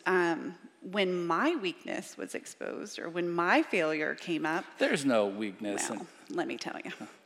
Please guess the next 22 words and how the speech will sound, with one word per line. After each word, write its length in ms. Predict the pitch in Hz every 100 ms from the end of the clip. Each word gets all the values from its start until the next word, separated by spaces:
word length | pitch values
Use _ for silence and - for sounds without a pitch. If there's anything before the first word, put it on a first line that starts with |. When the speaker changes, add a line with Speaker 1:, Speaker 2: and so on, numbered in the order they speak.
| - -
Speaker 1:
There 80 | 185
might 200 | 170 -
be 100 | 139
a 60 |
little. 280 | 156 - 247 - - - - -
Um, 360 | - - 170 180 - - -
when 220 | 226 277
I 160 | 247 254
experienced 720 | 240 - 269 330 339 220 -
what 100 | 196
I 200 | 180 226
thought 240 | 254 240 -
was 120 | 196
failure, 760 | - 226 302 330 190 175 175 - -
I 360 | 190 214 233
felt 240 | 233 247 208
like 160 | 202
I 100 | 170
disappointed 840 | 156 170 170 185 - 180 170 220 -
people, 440 | 262 262 277 277 -
and 140 | 185
I 160 | 180